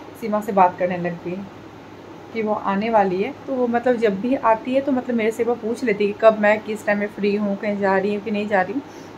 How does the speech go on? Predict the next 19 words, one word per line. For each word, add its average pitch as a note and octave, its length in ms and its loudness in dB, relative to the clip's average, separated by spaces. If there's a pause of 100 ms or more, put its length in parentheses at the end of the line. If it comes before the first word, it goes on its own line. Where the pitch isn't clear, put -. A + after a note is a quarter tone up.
क्योंकि C#4+ 160 0
वो C#4+ 160 4
आती A#3+ 320 6
है C4 60 4
तो C4+ 120 -2
चलो B3 140 2
मेरे A3 160 -2
साथ G#3+ 160 -8
घूमना G3+ 260 -2
फिरना G3+ 280 -2
उसका G3 200 -4
होता G#3 280 0
है। A3 200 4 (540)
तो A3 80 2
वही G3+ 240 6
call G3 300 6
की G3 140 0
थी F#3+ 120 -4
मेरे F3 180 -2